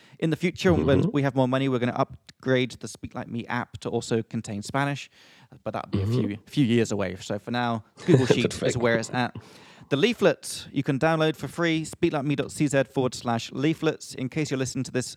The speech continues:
Speaker 1: in the far future. It may be a different address, uh, different U R L, so we'll make sure that up to,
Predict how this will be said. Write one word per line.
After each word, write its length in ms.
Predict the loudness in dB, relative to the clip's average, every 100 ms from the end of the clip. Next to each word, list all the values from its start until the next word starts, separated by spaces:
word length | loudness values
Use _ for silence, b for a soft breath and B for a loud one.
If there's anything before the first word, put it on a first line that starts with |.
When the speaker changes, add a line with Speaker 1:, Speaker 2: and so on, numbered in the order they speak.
| -8
Speaker 1:
in 80 | -8
the 80 |
far 220 | -2 -2 -2
future. 500 | -6 -8 -2 -4 -4 B B -8
It 100 | -2
may 160 | 0
be 140 | 2 0
a 60 |
different 280 | 0 -2 -4
address, 480 | -2 0 0 -2 -14 B B -2
uh, 260 | 0 0 -2 -10 -4
different 260 | -2 0
U 140 | 2 4
R 160 | 4
L, 240 | 4 4 2
so 180 | 2
we'll 120 | 2 2
make 160 | -2
sure 160 | -2 -2
that 100 | -2
up 140 | -4
to, 80 | -10